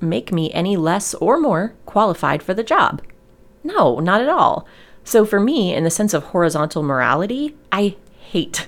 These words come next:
<laughs> attire guidelines. I teach in jeans almost every day because I love denim. I feel comfortable in denim. So what? You know, maybe some students don't take me as seriously. I don't know. No one's, no one's honestly ever told me that. In five years of teaching, no one's ever told me that.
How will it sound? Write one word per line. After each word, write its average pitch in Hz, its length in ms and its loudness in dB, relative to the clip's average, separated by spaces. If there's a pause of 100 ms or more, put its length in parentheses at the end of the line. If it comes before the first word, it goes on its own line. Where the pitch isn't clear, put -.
<laughs> - 80 -20
attire 147 440 2
guidelines. - 560 -6 (760)
I 254 460 2
teach 196 280 -2
in 175 120 2
jeans 156 360 0
almost 143 300 0
every 147 200 -2
day 139 280 0 (320)
because 190 420 0
I 220 100 -2
love 233 260 -2
denim. 247 420 0
I 185 60 -2
feel 214 200 -2
comfortable 214 560 -2
in 196 160 0
denim. 185 420 -2
So - 220 -2
what? 226 540 -2 (400)
You 202 100 -2
know, 180 140 4
maybe 185 540 2
some 190 260 -2
students 202 300 -2
don't 175 200 0
take - 240 -6
me 185 100 -2
as 180 120 -2
seriously. 220 680 -2
I 170 160 -2
don't 175 140 0
know. 156 220 0 (120)
No 170 180 4
one's, 185 220 4 (180)
no 170 200 2
one's 180 140 2
honestly 151 400 0
ever 139 180 0
told 147 220 -2
me - 80 -6
that. - 180 0
In 151 100 -4
five 151 320 0
years 135 400 -2
of 135 160 -6
teaching, 143 400 -4
no 147 120 0
one's 143 160 -2
ever 135 140 -4
told - 200 -4
me - 60 -10
that. - 220 -8